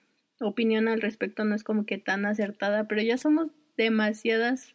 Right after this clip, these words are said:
personas en esta ciudad y seguir construyendo donde ya no hay espacio, pues no me parece muy lógico, ¿no? Entonces hay,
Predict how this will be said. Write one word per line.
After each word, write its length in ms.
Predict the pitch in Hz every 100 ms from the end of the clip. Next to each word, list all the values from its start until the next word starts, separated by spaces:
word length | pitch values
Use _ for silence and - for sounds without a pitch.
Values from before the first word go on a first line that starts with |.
| _ -
personas 580 | 220 214 220 220 220
en 120 | 220 208
esta 240 | 214 226
ciudad 460 | 220 220 208 214 247
y 680 | 240 220 214 208 208 208 220 - - - - - -
seguir 420 | - 240 233 254 254
construyendo 960 | 285 285 - 240 220 220 220 226 233
donde 300 | 226 214 202
ya 120 | 208 226
no 100 | 233
hay 160 | 233
espacio, 560 | 233 - 208 214 220 220
pues 140 | 196
no 100 | 214
me 160 | 208 214
parece 420 | 214 196 202 220
muy 360 | 214 208 202 202
lógico, 560 | 208 208 214 202 180
¿no? 160 | 175 190
Entonces 500 | 226 226 226 233 220
hay, 300 | 220 240 247